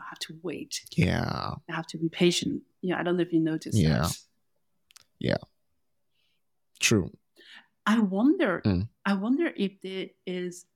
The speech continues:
Speaker 1: any roundabouts in Bhutan. Remember, we had this conversation
Speaker 2: Yeah,
Speaker 1: about
Speaker 2: we
Speaker 1: Bhutan.
Speaker 2: did.
Speaker 1: And one thing I read is that there is no traffic light, or there was no traffic light in Bhutan because there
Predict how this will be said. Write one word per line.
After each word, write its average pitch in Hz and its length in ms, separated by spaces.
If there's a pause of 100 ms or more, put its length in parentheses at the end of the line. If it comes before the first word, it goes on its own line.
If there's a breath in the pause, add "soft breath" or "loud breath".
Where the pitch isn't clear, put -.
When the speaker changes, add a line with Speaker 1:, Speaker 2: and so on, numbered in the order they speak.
(240)
Speaker 1:
any 226 320
roundabouts 170 800 (220)
in 175 160 (100)
Bhutan. - 760 (1200)
Remember, 175 640
we 170 100
had 190 180
this 196 140
conversation 113 500
Speaker 2:
Yeah, 98 160
Speaker 1:
about 160 280
Speaker 2:
we 107 60
Speaker 1:
Bhutan. 90 160
Speaker 2:
did. 107 360 (260)
Speaker 1:
And 190 160
one 240 240
thing 285 180
I 202 140 (400)
read 226 220 (220)
is 175 160 (100)
that 180 140 (100)
there 190 200
is 190 120
no 185 500
traffic - 540
light, - 280 (120)
or 196 180
there 208 140
was 208 180 (120)
no 254 60 (140)
traffic 233 320
light - 260
in 170 140
Bhutan 170 320
because 165 320
there 190 240